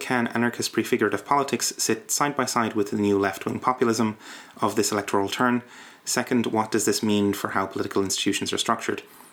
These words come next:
Now, if, if we're, <laughs> if we're on the backswing away from electoralism, these may not be terribly relevant. Um,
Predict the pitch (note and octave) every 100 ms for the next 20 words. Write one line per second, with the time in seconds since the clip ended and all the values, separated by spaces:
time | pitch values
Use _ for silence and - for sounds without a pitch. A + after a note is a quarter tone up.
0 | - - - - D3+ D#3 E3+ - D3 -
1 | E3 - C3+ D3 E3 A3 D#3 D#3+ - E3
2 | G#2+ A#2 - A#2 G#2+ G2 - A2+ F#2+ F#2+
3 | G2 F#2+ G2 G2+ G2+ G2+ G2 - G2+ F#2+
4 | F#2 G2 G#2+ G2+ F#2 - - - - -
5 | - G#2 G#2 G#2 G#2 G#2